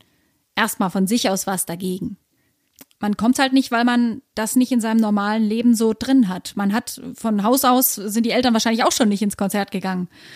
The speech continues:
Und deswegen geht man nicht ins Konzert, weil einem das niemand nahegebracht hat. Und es, niemand hat es für dich sozusagen oder dir vermittelt, dass es das gibt.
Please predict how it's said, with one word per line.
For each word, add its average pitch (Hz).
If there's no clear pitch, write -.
Und 196
deswegen 254
geht -
man 214
nicht 190
ins 202
Konzert, 202
weil 196
einem 202
das 196
niemand 247
nahegebracht 240
hat. -
Und 202
es, -
niemand 262
hat 247
es 220
für 226
dich 220
sozusagen 220
oder 196
dir 220
vermittelt, 220
dass 202
es -
das -
gibt. -